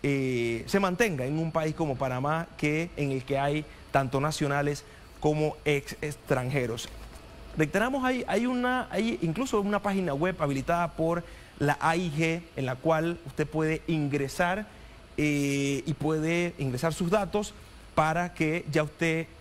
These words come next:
forme parte del grupo de personas, eh, que están registradas. Ahí usted pone su número de teléfono, pone su correo,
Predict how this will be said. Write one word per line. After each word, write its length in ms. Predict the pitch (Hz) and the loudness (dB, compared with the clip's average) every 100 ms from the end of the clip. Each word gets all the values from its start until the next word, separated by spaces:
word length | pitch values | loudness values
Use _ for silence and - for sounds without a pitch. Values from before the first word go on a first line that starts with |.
| 139 | -6
forme 320 | - 269 262 | 0 2 2
parte 340 | 151 185 180 190 | 2 0 0 0
del 180 | 151 139 | 0 0
grupo 280 | 156 156 | 0 0
de 60 | 147 | 0
personas, 500 | 127 127 143 147 - - - - - | 0 -2 0 0 -4 -12 -20 -16 -2
eh, 160 | 143 135 | 0 0
que 80 | 131 | 0
están 240 | - 185 | 0 2
registradas. 640 | 180 160 135 170 170 175 | 2 0 2 2 2 0
Ahí 180 | 139 139 131 | -2 -2 -2
usted 200 | 127 147 | -2 -2
pone 160 | 135 135 | 0 -2
su 140 | 131 | 0
número 240 | 131 135 127 | 0 0 0
de 20 | |
teléfono, 400 | 165 185 185 151 | 0 2 0 0
pone 160 | 135 | 0
su 160 | 131 - | -2 -2
correo, 420 | 135 156 185 196 | 0 2 2 0